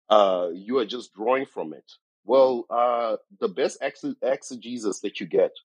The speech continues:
f-, from the scriptures is actually from the scriptures and from the apostles themselves. Now, John actually exegeted that scripture in First John one and two, where he gives us clarity that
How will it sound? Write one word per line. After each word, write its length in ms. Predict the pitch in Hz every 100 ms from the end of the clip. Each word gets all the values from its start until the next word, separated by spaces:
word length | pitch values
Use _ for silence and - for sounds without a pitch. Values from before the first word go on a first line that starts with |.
| _ _ _ -
f-, 80 | -
from 280 | - 120 120
the 80 | 104
scriptures 500 | - 95 95 92 82
is 140 | 85 -
actually 360 | 110 - 107
from 240 | - 98 90
the 80 | 82
scriptures 580 | - 78 - - - _ _ -
and 160 | 95 92
from 260 | 113 107
the 100 | 95
apostles 540 | 90 - 90 - 85 -
themselves. 600 | 76 - 78 - - - _ _ _
Now, 420 | 87 110 101 87 - _ _ _ _ _ _ _ _ _ 95
John 360 | 107 156 156
actually 440 | 110 123 - 127 123
exegeted 580 | 110 - 117 107 110 120 _ _ 95 117 127 123 95
that 220 | 110 -
scripture 580 | - - 117 - 156 - _ _ -
in 220 | 120 107 104
First 380 | 127 135 123 -
John 400 | 98 95 101 104 _ _
one 280 | - 92 98
and 160 | 92 92
two, 280 | - 117 - _ _ _ _ _
where 160 | - 120
he 140 | 120
gives 280 | 98 123 143
us 140 | 131 -
clarity 540 | 123 127 131 127 104
that 200 | 95 92